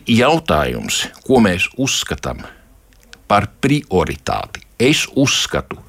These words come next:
ka valstī, kura atrodas Eiropas kontinentā, kura robežojas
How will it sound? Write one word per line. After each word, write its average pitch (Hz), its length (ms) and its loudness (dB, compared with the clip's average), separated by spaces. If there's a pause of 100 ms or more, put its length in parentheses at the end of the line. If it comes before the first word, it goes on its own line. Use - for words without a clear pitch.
ka 95 160 0
valstī, 120 800 -2 (260)
kura 135 400 2
atrodas 85 840 -4 (260)
Eiropas 87 720 -2
kontinentā, 120 840 2 (720)
kura 247 400 6
robežojas 135 880 0